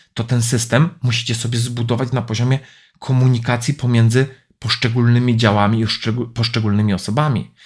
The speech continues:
Nie może być takiej sytuacji, w której klient dzwoni na dział obsługi klienta, mówi, że potrzebuje ofertę, na następny dzień dzwoni do handlowca i mówi:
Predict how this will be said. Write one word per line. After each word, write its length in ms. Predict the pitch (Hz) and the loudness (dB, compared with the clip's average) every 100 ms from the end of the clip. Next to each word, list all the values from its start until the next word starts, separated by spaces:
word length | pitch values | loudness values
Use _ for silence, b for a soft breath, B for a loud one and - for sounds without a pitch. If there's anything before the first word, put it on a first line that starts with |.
| b 120 | b 0
Nie 80 | |
może 260 | 117 208 311 | 2 2 -2
być 140 | 190 | -4
takiej 220 | 180 165 139 | -4 -2 -2
sytuacji, 440 | 117 117 - 175 | -2 -2 -2 -4
w 100 | - | -4
której 360 | 139 123 120 - | -2 0 -2 -6
klient 400 | - 139 139 113 | -4 2 2 2
dzwoni 280 | 117 139 | 2 2
na 80 | 113 | 2
dział 240 | 101 143 - | 2 0 -2
obsługi 340 | - 127 113 | -8 -10 -10
klienta, 500 | - 101 78 - 175 | -6 -6 -4 -2 2
mówi, 200 | 185 143 | 2 2
że 120 | 117 | -2
potrzebuje 500 | 95 - 98 98 80 | -4 -6 -6 -4 -4
ofertę, 540 | - - - 170 262 b b b b b _ 123 | -6 -12 -4 -2 -2 b b b b b _ 0
na 80 | |
następny 380 | 127 - 208 196 | 0 4 4 6
dzień 200 | 143 147 | 6 6
dzwoni 280 | 117 143 120 | 4 2 2
do 80 | 98 | 2
handlowca 440 | 107 104 147 170 | 0 -2 -2 -2
i 40 | 123 | -2
mówi: 260 | 123 120 | 0 -2